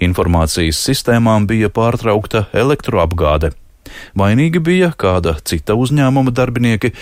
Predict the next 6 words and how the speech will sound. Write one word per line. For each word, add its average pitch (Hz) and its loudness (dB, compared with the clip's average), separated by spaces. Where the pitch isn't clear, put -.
kas 82 -2
valsts 87 -2
ieņēmuma 85 2
dienesta 87 0
galvenajā 82 0
ēkā 135 0